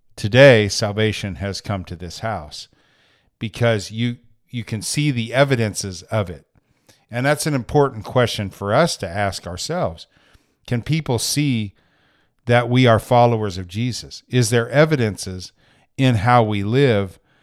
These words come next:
that point to, point to Jesus Christ and point the change that he has made in our life? It's, somebody said one time that if we were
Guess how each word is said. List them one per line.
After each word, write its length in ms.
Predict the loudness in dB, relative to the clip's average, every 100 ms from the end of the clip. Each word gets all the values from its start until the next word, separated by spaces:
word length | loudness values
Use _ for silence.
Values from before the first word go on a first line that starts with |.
| _ _
that 420 | -8 -8 _ _
point 320 | -2 -2 -2 -4
to, 200 | -6 -6 _
point 300 | 0 0 0
to 120 | -4 -4
Jesus 440 | -4 -4 -6 -10
Christ 400 | 0 2 2 -2
and 120 | -8
point 240 | -4 -4 -4
the 80 |
change 380 | -6 -4 -4 -4
that 140 | -6 -4
he 100 | -6
has 160 | -6
made 340 | -6 -6 -8 -10 _ _ _ _
in 160 | -2 -2
our 160 | 0
life? 320 | 0 0 -2 -6
It's, 160 | -14 -2
somebody 320 | 2 2 0
said 420 | 0 4 4 2 -12 _
one 180 | -6 -6
time 380 | -2 -2 -2 -4 -10 _ _ _
that 160 | -2 0
if 200 | -2 -4
we 300 | -2 0 -2
were 480 | -2 -2 -2 -6